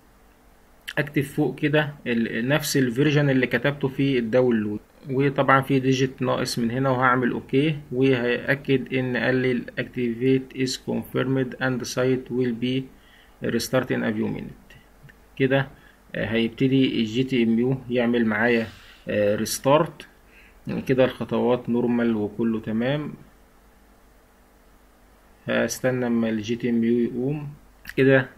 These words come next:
الجي تي ام يو قام وعملت كونكت تاني. هروح للبورد وهجيب، آه، بورد مانجمنت، وهعمل كليك يمين على الجي تي ام يو،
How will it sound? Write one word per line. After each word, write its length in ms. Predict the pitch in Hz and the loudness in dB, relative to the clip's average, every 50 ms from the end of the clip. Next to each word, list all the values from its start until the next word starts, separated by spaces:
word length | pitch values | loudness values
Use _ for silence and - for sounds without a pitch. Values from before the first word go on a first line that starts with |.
| - 226 | -10 -6
الجي 340 | 123 107 107 104 107 135 131 | -4 -4 -4 -2 -2 -2 0
تي 180 | 131 131 127 | 0 0 0
ام 140 | 127 123 123 | 2 2 0
يو 220 | 120 123 127 123 117 | 2 0 0 -2 0
قام 400 | - 120 123 127 131 131 131 - - - - - - _ - _ _ - - 117 | 0 2 2 2 2 0 -4 -8 -14 -20 -20 -20 -20 _ -20 _ _ -12 -4 0
وعملت 1000 | 117 123 123 117 110 101 104 110 117 120 123 127 120 120 - - 110 101 101 101 - - | 2 4 4 4 4 2 2 2 2 4 4 4 2 0 -2 -4 -2 -2 -2 -4 -6 -6
كونكت 480 | 107 107 110 113 127 135 139 - - | -4 -2 0 0 0 -2 -4 -6 -10
تاني. 380 | 113 - 123 131 147 160 165 160 156 - - - - - - - - - - - - - - - - | -4 -2 0 0 2 0 -2 -4 -6 -10 -20 -20 -20 -20 -20 -20 -20 -20 -20 -20 -20 -20 -20 -12 -6
هروح 240 | 117 117 131 127 131 | 0 2 2 2 4
للبورد 720 | 131 120 117 113 107 113 123 127 131 131 127 131 - - - - _ - | 2 2 2 2 2 2 4 6 6 6 4 2 -4 -12 -18 -20 _ -10
وهجيب، 500 | - 110 107 110 110 117 127 131 127 117 - - - - - _ - _ - - - - - - - | -6 -4 -4 -2 0 0 2 2 0 0 -4 -12 -20 -20 -20 _ -20 _ -20 -20 -20 -20 -20 -14 -8
آه، 240 | - 104 104 104 104 | -6 -4 -2 -2 -4
بورد 440 | 101 101 120 127 131 135 123 117 120 | -2 2 6 6 6 6 6 4 0
مانجمنت، 680 | 123 127 131 135 123 123 135 135 135 139 135 135 - - - _ _ _ _ - _ _ - _ _ _ - - _ _ - - - - - - - - _ - - | 0 2 2 2 0 0 0 0 -2 -2 -4 -6 -10 -20 -20 _ _ _ _ -20 _ _ -20 _ _ _ -20 -20 _ _ -20 -20 -20 -20 -20 -20 -20 -20 _ -10 -8
وهعمل 840 | 117 113 107 113 113 113 113 117 117 110 117 120 123 123 127 123 | -6 -4 -4 -2 -2 -2 -2 -2 -2 -4 -2 -2 0 0 0 0
كليك 300 | 117 - 127 123 123 - | 0 2 0 0 0 0
يمين 240 | 120 120 127 123 117 | 0 2 2 2 2
على 180 | 117 117 120 117 | 2 2 2 2
الجي 240 | 113 107 107 123 | 0 0 -2 -4
تي 120 | 123 - 131 | -4 -2 -4
ام 120 | 127 127 | -2 -2
يو، 280 | 123 127 131 139 156 | 0 0 0 0 -2